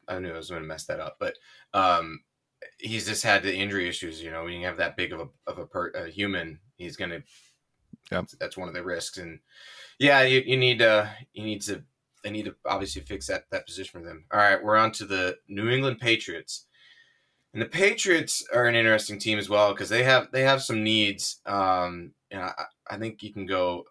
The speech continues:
Speaker 1: a couple different routes here, but I'm gonna go Lucas Van Ness.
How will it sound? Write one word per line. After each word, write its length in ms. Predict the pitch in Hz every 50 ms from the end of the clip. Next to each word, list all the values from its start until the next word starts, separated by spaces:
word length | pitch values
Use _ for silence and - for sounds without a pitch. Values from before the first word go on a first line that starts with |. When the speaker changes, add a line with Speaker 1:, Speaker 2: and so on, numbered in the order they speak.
| _ _ _ _ _ _ _ _ _
Speaker 1:
a 40 | -
couple 240 | - - 123 - 131
different 240 | 135 131 123 127 123
routes 200 | 123 123 123 -
here, 140 | 139 127 120
but 120 | - 98
I'm 100 | 101 113
gonna 140 | 120 110 107
go 200 | 101 101 95 90
Lucas 320 | 92 98 98 101 92 -
Van 280 | - 92 85 85 82 85
Ness. 440 | 87 87 87 87 87 - - -